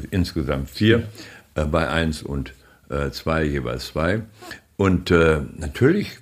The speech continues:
wenn ich eine Verantwortung übernehme im Wirtschaftsbereich, dann erfülle ich die auch. Das ist doch völlig klar. Außerdem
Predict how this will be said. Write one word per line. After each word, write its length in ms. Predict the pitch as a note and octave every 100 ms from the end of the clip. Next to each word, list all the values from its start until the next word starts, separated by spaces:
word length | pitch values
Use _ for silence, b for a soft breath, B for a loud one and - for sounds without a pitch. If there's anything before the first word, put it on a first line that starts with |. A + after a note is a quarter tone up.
| -
wenn 200 | F#2 F2+
ich 280 | G2+ - -
eine 200 | F2 D2+
Verantwortung 760 | F#2+ - A2 A2+ A2+ G#2+ F#2
übernehme 720 | F2+ F2 D#2 F2 F#2+ A2 A#2+ B B B _
im 180 | - E2
Wirtschaftsbereich, 840 | E2+ E2+ G2 F#2 - D#2+ F#2 G#2+ G#2
dann 320 | F#2 F#2 - -
erfülle 360 | - E3+ E3+
ich 140 | A2+ -
die 180 | E2
auch. 320 | - A1+ - -
Das 120 | C#2+
ist 60 |
doch 100 | E2+
völlig 380 | - F2 E2 D2+
klar. 360 | - D2 F2+ -
Außerdem 680 | A#2+ G2+ F#2+ D#2+ E2+ G2+